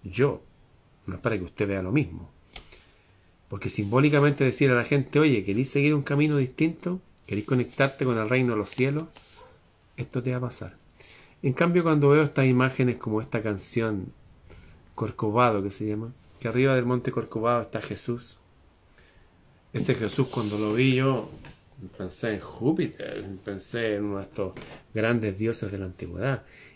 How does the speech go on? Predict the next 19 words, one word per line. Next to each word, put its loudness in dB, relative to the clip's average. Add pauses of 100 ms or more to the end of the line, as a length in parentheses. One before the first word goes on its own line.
lleno 0
de -4
poder, -10 (460)
frente -6
al -8
océano -10
Pacífico. -16 (4000)
Extraños 6
poderes 6
yacen 0
latentes -4
en -8
la -8
mente -10
humana, -12 (1500)
y -4
así -6
se -2
despiertan. -10